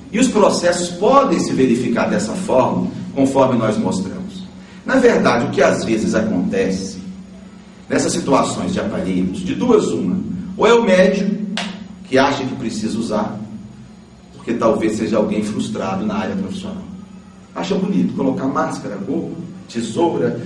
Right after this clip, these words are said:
aquela coisa toda, e o espírito, como quer fazer caridade, se utiliza do médium, mesmo não necessitando dele.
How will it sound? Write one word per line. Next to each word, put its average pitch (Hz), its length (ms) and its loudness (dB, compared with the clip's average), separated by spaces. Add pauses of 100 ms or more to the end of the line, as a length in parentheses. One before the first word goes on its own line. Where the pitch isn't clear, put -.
aquela 120 380 2
coisa 120 240 4
toda, 120 360 4
e - 80 2
o 277 80 8
espírito, 180 480 6
como - 220 0
quer 127 160 2
fazer 117 240 0
caridade, - 580 2 (640)
se 349 80 4
utiliza 226 420 6
do 190 120 4
médium, 143 400 4 (420)
mesmo 165 340 4
não 156 160 0
necessitando - 600 -2
dele. - 440 -6